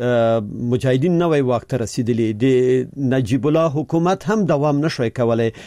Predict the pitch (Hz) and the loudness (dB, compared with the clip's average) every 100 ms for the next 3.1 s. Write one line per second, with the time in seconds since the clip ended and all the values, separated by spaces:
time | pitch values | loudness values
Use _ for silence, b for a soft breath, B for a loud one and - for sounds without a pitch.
0 | B 147 214 202 175 180 185 147 147 147 | B -2 0 0 -2 -2 0 2 4 2
1 | 143 147 170 160 151 139 196 180 151 - | 0 -6 -4 0 0 2 2 2 -2 -8
2 | 151 147 123 - - 143 151 160 147 143 | -8 -8 -8 -10 -2 0 2 2 0 -2
3 | 151 | -2